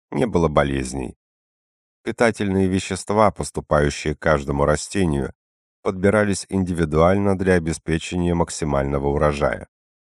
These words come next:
Даже если половину того, что сейчас растёт в теплице, выбросить в шлюз, еды всё равно останется более чем достаточно.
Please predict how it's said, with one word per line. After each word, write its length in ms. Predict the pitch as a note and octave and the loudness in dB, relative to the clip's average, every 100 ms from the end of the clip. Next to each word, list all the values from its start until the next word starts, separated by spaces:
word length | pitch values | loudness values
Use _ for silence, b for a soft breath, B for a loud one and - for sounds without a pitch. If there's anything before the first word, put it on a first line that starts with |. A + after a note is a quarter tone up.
| _ _ _ _ _ _ _ - | _ _ _ _ _ _ _ 0
Даже 340 | F#2 G2+ F2 | 4 4 2
если 340 | F2 F2 E2+ | 0 -2 -2
половину 560 | D#2+ F2 E2+ F2 F2 D#2 | -4 2 2 4 2 0
того, 380 | - D2+ D#2+ D#2 | 0 0 0 -2
что 180 | - C#2+ | -4 -8
сейчас 480 | - D2+ F2 D#2 | -6 -4 -2 -2
растёт 420 | D#2 D#2 - D#2+ - | -2 -4 -4 -8 -8
в 80 | |
теплице, 640 | - D#2 D#2+ E2+ D#2 - C2+ | -10 -10 -4 -4 -4 -6 -4
выбросить 520 | D#2 D#2+ D2 - C#2+ | -2 -2 -2 -4 -8
в 80 | - | -8
шлюз, 420 | F2+ F#2+ F2 - _ _ _ _ - | -4 -2 -2 -6 _ _ _ _ -8
еды 300 | E2 F2 F#2+ | -4 -2 -2
всё 220 | - F2+ | 0 2
равно 320 | F2 F2 F2+ | 2 2 2
останется 540 | D#2+ - E2+ D#2+ - D#2 | 2 0 0 0 -4 -4
более 320 | D2 D2 C#2+ | -2 -2 -2
чем 220 | - D2 | -4 -4
достаточно. 800 | D2 C#2+ C#2+ B1+ A1 - A1 | -2 -2 -4 -4 -10 -12 -12